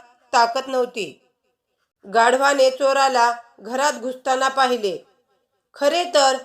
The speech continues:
भुंकून मालकाला जागे करण्याचे काम कुत्र्याचे होते, पण कुत्रा आजारी होता, त्यामुळे तो झोपला होता. गाढवाने कुत्र्याला जागे केले.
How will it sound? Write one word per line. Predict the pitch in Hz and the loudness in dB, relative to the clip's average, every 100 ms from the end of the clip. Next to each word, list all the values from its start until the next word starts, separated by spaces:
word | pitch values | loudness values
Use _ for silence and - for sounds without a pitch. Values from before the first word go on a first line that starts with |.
| - | -14
भुंकून | 208 311 330 294 294 285 | -6 -4 -4 -2 -2 2
मालकाला | 262 262 262 302 330 | 2 2 0 -2 0
जागे | 285 294 269 320 | 2 0 0 -4
करण्याचे | 320 294 294 294 320 | -2 0 2 0 -2
काम | 320 285 247 254 - _ _ - | -2 2 2 0 -14 _ _ -16
कुत्र्याचे | 254 254 269 269 | -8 -2 -2 -2
होते, | 311 285 285 214 - _ _ _ _ _ _ _ | -2 -2 0 -4 -4 _ _ _ _ _ _ _
पण | 294 311 311 | 2 2 2
कुत्रा | - 320 285 269 | -4 -10 -2 2
आजारी | 254 254 254 262 302 | 2 2 0 0 0
होता, | 302 285 247 185 - _ _ _ _ _ - | -2 -2 -2 -4 -10 _ _ _ _ _ 0
त्यामुळे | 269 302 294 285 | 2 4 4 4
तो | 285 285 240 240 - - 196 | 2 2 2 2 -8 -10 -2
झोपला | 254 247 254 | -2 0 2
होता. | 285 262 233 185 - _ _ _ _ _ _ - 190 | 2 0 -2 -4 -8 _ _ _ _ _ _ -8 2
गाढवाने | 233 262 277 285 262 | 4 4 2 2 2
कुत्र्याला | 262 262 262 269 262 247 | 0 -6 -4 -2 0 0
जागे | 214 220 214 254 | 0 -2 0 -2
केले. | 254 226 185 | -2 -4 -6